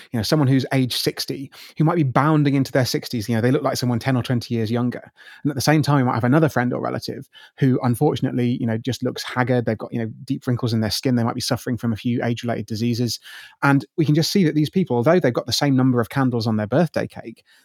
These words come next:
they've actually aged in very, very different ways. And scientists in the last sort of ten years have really started putting some meat on this intuition.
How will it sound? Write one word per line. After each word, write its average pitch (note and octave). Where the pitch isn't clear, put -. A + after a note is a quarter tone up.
they've C#3
actually D#3+
aged C3+
in A2
very, B2+
very A2+
different G#2+
ways. -
And B2+
scientists D#3
in A#2+
the A#2+
last B2+
sort -
of -
ten B2
years A#2+
have G#2+
really C3
started -
putting C3+
some A#2
meat C3+
on A#2
this G#2
intuition. G#2+